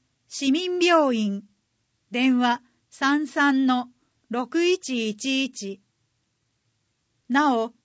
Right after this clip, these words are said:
医療機関へは、事前に電話連絡が必要です。精神科の緊急問い合わせ。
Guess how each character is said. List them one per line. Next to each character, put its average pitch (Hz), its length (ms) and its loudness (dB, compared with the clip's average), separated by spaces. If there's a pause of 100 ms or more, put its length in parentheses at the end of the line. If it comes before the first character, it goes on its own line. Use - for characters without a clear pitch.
(120)
医 240 100 -2
療 302 240 2
機 - 140 -14
関 294 280 2
へ 240 140 2
は、 208 240 0 (540)
事 233 180 -4
前 330 180 0
に 330 220 -2
電 302 240 0
話 349 140 -2
連 349 220 -2
絡 277 260 -2
が 226 160 -2
必 - 260 -10
要 233 320 0
で 190 160 -4
す。 - 180 -20 (1700)
精 330 320 -4
神 339 280 -4
科 320 140 0
の 311 160 0
緊 294 320 -4
急 320 300 0
問 311 260 -2
い 254 80 0
合 226 100 2
わ 214 140 -2
せ。 202 300 -14